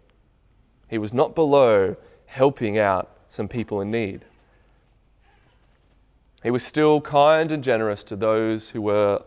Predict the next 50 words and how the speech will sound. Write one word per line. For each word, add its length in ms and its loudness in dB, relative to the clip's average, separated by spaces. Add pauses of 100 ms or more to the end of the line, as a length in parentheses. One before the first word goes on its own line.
(160)
on 140 -12
the 120 -4
outside. 520 -8 (2750)
Now, 80 8
in 60 6
the 60 2
book 140 4
of 100 4
Job, 420 6 (340)
Job 280 6
is 80 4
called 260 6
an 140 2
upright 420 6
man. 300 6
You 80 0
remember 220 2
this 160 0
guy? 200 2
You 60 -2
remember 220 2
Job? 460 4
He's 220 0
an 100 -2
upright 380 4
man. 360 2
God 220 4
actually 260 2
brags 500 2
about 300 4
Job. 320 2
He 80 0
says, 260 -2
"Look 140 2
at 60 -2
my 120 0
servant 400 -2
Job. 320 0
Is 80 -4
there 140 -2
anyone 320 2
else 260 2
on 100 0
earth 220 2
that 100 0
is 140 -2
as 80 -4
upright 400 4
as 140 -2
he?" 280 2